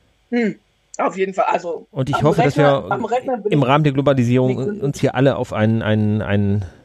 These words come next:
Speaker 2: vielleicht etwas liberaleres, äh, Zeitmanagement irgendwann einfinden und sich das alles so ein bisschen entspannt.
Speaker 1: <laughs> Also, ich finde eigentlich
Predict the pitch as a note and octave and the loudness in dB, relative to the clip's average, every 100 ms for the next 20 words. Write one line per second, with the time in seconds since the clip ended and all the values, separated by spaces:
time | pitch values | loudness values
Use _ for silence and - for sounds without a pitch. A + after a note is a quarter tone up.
0 | _ - A2 G#2 - - G#2 - G#2+ G2+ | _ -2 0 0 -2 -2 -2 2 2 2
1 | F#2+ F#2+ F#2+ G2 - A2 G#2+ G2+ G#2+ G#2 | 2 2 2 -2 -4 0 0 2 0 2
2 | F#2+ F2+ - F#2 F#2 G#2 F#2 F2+ G2 - | 2 0 0 0 0 0 0 2 0 0
3 | F#2+ F#2+ F#2 - F#2+ G#2+ - F#2+ G2 G2 | 0 0 -2 -6 -2 -2 0 0 0 0
4 | F#2 G2+ F#2+ F#2+ - F#2+ F2+ - - - | -2 0 0 2 0 0 -2 -6 -16 -20
5 | - - - _ _ _ _ G3+ - _ | -20 -20 -20 _ _ _ _ -14 -14 _
6 | _ _ G#3+ A3 - - - - - _ | _ _ -6 -6 -18 -18 -20 -18 -18 _
7 | - - - - - - A3+ - - - | -20 -14 -12 -10 -4 -2 2 2 0 -12
8 | _ _ _ A3 G#3+ - C#4 D4+ C#4 B3+ | _ _ _ -2 -2 -2 0 2 2 2
9 | - _ - E3+ _ _ _ _ _ _ | -4 _ -14 -14 _ _ _ _ _ _
10 | _ - A3+ C#4 D#4+ D#4+ - | _ -2 0 0 -2 -6 -10